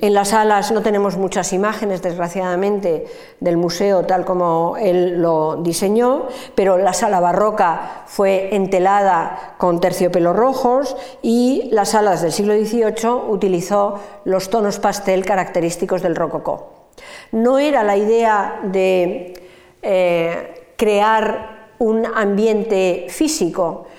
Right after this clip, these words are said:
eh, con objetos que ilustrasen un determinado periodo, sino que era la idea de crear más bien como una especie de atmósfera espiritual que metiese al espectador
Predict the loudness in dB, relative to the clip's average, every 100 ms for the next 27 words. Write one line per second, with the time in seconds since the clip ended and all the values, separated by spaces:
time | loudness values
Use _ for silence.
0 | -20 -20 _ -2 0 2 0 0 0 2
1 | 0 0 0 2 2 2 0 -6 -12 -20
2 | -20 0 0 2 0 0 0 0 0 0
3 | 0 2 0 0 0 0 0 0 0 2
4 | 2 2 -2 -4 -14 -20 -20 -4 0 0
5 | 2 2 2 2 2 2 2 2 0 0
6 | 0 0 0 0 0 -2 -2 0 2 2
7 | 2 2 0 0 0 -2 -2 -2 -4 -2
8 | 0 0 0 0 0 -2 0 -2 -2 -4
9 | -4 -4 -6 -4 -6 0 0 2 0